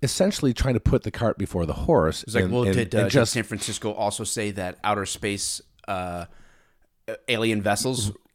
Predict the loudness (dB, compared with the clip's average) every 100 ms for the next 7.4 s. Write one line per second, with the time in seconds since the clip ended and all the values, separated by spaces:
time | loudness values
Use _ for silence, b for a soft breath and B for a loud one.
0 | _ -4 0 0 0 -2 -2 0 2 2
1 | 0 0 0 -2 -8 b b b -6 -2
2 | 0 0 2 0 0 -2 -2 -2 -2 0
3 | 0 0 0 0 -6 -8 _ -12 -2 2
4 | 2 2 -2 -6 -10 -4 2 4 4 0
5 | -2 -2 0 0 2 0 -2 4 6 6
6 | 4 4 6 6 4 0 -2 -6 -4 -4
7 | -2 -2 -2 -4